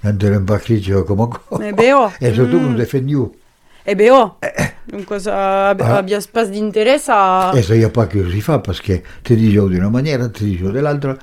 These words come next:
Speaker 1: ho chi ti ho qui, ti prendo qua, ti prendo, resta
Speaker 2: Mm,
Speaker 1: là, che
Speaker 2: bon,
Speaker 1: ti un
Speaker 2: bon.
Speaker 1: momento,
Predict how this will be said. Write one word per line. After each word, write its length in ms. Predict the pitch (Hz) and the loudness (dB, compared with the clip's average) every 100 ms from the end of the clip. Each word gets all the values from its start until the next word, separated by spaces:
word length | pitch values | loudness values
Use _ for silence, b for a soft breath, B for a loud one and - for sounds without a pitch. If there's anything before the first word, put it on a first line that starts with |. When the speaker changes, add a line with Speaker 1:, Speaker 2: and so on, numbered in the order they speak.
| b b | b b
Speaker 1:
ho 80 | 117 | -6
chi 160 | 95 107 | -2 -2
ti 80 | 101 | 0
ho 160 | 107 | -2
qui, 160 | - 107 | -4 -4
ti 120 | 104 | -4
prendo 300 | 87 95 107 | -6 -6 -6
qua, 140 | 110 170 | -4 -4
ti 100 | 147 113 110 101 90 | -2 -4 -4 -4 -4
prendo, 260 | 123 117 101 | -4 -4 -2
resta 280 | 110 - 101 | -4 -4 0
Speaker 2:
Mm, 20 | |
Speaker 1:
là, 100 | 123 | 0
che 120 | 117 | 0
Speaker 2:
bon, 40 | - | 0
Speaker 1:
ti 60 | |
un 60 | 107 | 0
Speaker 2:
bon. 80 | 101 | 2
Speaker 1:
momento, 260 | 139 160 | 0 -2